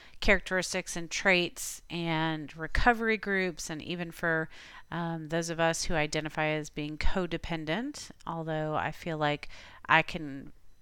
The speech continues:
proudly say I'm in recovery from codependence. So those are topics we'll definitely dive into more on the podcast later, but just to let you know a little bit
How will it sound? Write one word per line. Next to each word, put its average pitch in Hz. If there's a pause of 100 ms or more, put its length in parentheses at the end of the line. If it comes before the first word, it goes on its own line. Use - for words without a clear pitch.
(300)
proudly 180
say 175
I'm 165
in 156
recovery 170
from 185
codependence. 170 (440)
So 196
those 240
are 247
topics 190
we'll 165
definitely 165
dive 151
into 156
more 151
on 147
the 147
podcast 143
later, 131
but 120 (200)
just 226
to 226
let 185
you 156
know 143
a 143
little 156
bit 147